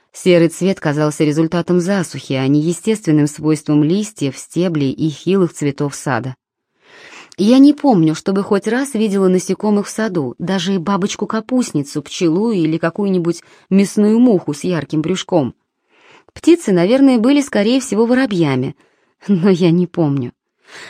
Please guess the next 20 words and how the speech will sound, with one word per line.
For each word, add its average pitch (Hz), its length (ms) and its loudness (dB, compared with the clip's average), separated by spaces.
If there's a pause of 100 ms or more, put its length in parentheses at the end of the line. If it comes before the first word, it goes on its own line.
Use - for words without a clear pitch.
Однажды 185 480 0
я 190 180 0
подняла 185 400 0
большой 170 360 0
белесый 175 440 0
камень, 240 320 2
похожий 165 420 0
на 160 100 2
кусок 180 360 -4
мрамора, 147 480 0 (340)
гигантский 202 560 0
галыш, 202 480 0 (360)
и 190 200 0
из-под 208 280 -2
него 214 260 4
в 208 60 -2
разные 196 360 2
стороны 208 420 0
разбежались 170 560 0
мокрицы. 240 600 -2